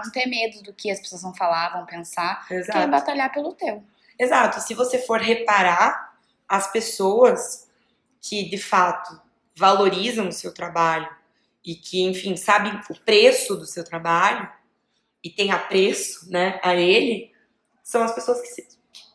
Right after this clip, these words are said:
Speaker 2: acabam, é, sendo bem-sucedidas no mercado. Porque, é, elas não têm medo, né, do, do, do,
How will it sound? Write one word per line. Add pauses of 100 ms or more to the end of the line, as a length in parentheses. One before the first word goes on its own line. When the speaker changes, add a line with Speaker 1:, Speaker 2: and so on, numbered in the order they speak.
Speaker 2:
acabam, (160)
é,
sendo
bem-sucedidas
no
mercado. (600)
Porque, (380)
é,
elas
não
têm
medo, (160)
né,
do,
do,
do,